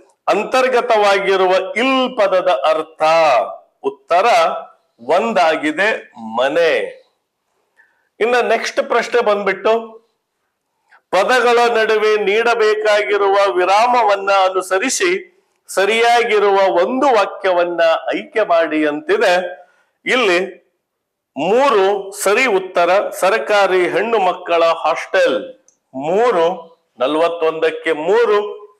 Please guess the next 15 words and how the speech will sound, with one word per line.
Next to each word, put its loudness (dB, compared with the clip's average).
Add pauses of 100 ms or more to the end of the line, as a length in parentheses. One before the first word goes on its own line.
(180)
ಸರಿ 0
ಉತ್ತರವಾಗಿದೆ. 0 (1700)
Next -2
ನಲವತ್ತೆರಡನೇ 0
ಪ್ರಶ್ನೆ -2
ನೋಡಿ 0
sir, 0 (960)
ಪಲ್ಲಟಗೊಂಡಿರುವ 2
ಈ -4 (540)
ವಚನದ 0
ಸಾಲುಗಳನ್ನ 0 (140)
ಕ್ರಮಾನುಸಾರವಾದ 2
ಅರ್ಥದಲ್ಲಿ -2
ಜೋಡಿಸಿ -2
ಅಂದಿದ್ದಾನೆ. -2